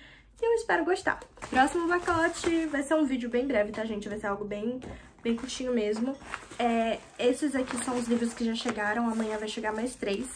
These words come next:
Aí amanhã eu termino de gravar pra vocês. É porque eu já tava gravando aqui outro vídeo, eu, "Ai, quer saber? Vou logo gravar a primeira parte do unboxing e depois eu gravo o resto."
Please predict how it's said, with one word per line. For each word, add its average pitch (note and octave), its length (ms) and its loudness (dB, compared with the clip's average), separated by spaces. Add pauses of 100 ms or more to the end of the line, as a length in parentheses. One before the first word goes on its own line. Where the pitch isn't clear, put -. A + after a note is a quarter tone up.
Aí A3 160 -2
amanhã G#3+ 280 -4
eu G#3+ 60 -4
termino A3+ 260 0
de G#3 120 -6
gravar G#3 280 -4
pra G3+ 120 -8
vocês. G#3 440 -6 (720)
É A#3 60 -10
porque G#3+ 960 2
eu B3+ 80 0
já F4 120 2
tava D4+ 200 -2
gravando G#3+ 380 0
aqui G3+ 400 -4 (600)
outro A#3+ 220 -2
vídeo, A#3 340 -2
eu, G#3 160 -4
"Ai, A#4 160 -4
quer F4+ 100 -4
saber? F#4+ 380 -4 (1200)
Vou A4 180 -2
logo D4 240 2
gravar A#3 600 0 (440)
a A#3+ 80 -4
primeira A#3 320 -2
parte A3+ 280 -6
do A#3 80 -2
unboxing A3+ 400 -2
e C#4 40 2
depois C4+ 240 2
eu C4+ 60 0
gravo B3+ 240 -2
o - 40 -2
resto." - 380 -12